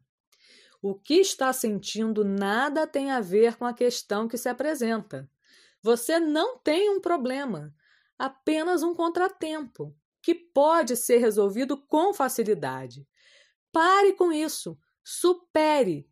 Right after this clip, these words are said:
siga em frente." Então, ele tomou uma água, riu de si mesmo e, mais importante, não se deixou agir por impulso,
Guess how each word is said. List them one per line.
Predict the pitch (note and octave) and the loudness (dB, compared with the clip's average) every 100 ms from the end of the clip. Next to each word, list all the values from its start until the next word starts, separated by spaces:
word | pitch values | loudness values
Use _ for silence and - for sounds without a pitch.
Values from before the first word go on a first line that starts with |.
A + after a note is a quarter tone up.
| _ | _
siga | _ - - F#4+ F#4+ | _ -2 6 6 8
em | F#4+ | 2
frente." | F#4 - D4 D#4 C#4+ - - C#3 A#2+ _ _ _ _ _ _ _ _ _ _ _ _ _ _ _ - | 0 -2 -2 -2 -6 -10 -12 -14 -18 _ _ _ _ _ _ _ _ _ _ _ _ _ _ _ -2
Então, | B3 F#4 G4 A#3+ G#3+ G#3 A3 A#3 _ _ _ _ _ _ - | 0 0 2 0 0 -2 -4 -8 _ _ _ _ _ _ 2
ele | G#3+ A#3 | 4 4
tomou | G3+ F3+ F#3 | 0 0 0
uma | B3+ C#4+ | 0 0
água, | A3 F3+ F3 E3 F3+ - _ _ _ _ _ | -2 -2 -4 -6 -8 -12 _ _ _ _ _
riu | _ E3 A3+ B3 | _ 0 0 0
de | F#3+ | -2
si | - - D4 | -4 -6 -4
mesmo | B3+ F#3+ F#3+ F#3 F#3+ F#3+ _ _ _ _ _ _ _ | 0 0 0 -2 -8 -10 _ _ _ _ _ _ _
e, | D#4 | -4
mais | D#4 C4+ D#4 F#4+ E4 | -2 0 0 2 2
importante, | C4 A3+ G3+ - E3 D3 C3+ - D3+ | 0 0 -2 -4 -10 -10 -10 -14 -10
não | F3+ A3 D4+ F#4 G#4 | -4 0 2 2 2
se | F#4 | 0
deixou | D4+ C#4 - - C4 | 4 2 4 2 4
agir | C4 G#3+ D#3 G3 A3+ A3+ _ | 4 2 0 -2 -2 -2 _
por | C4 | -4
impulso, | C#4 C#4+ _ D4 D4 A#3+ - - D3 | -4 -6 _ 0 2 0 -6 -16 -18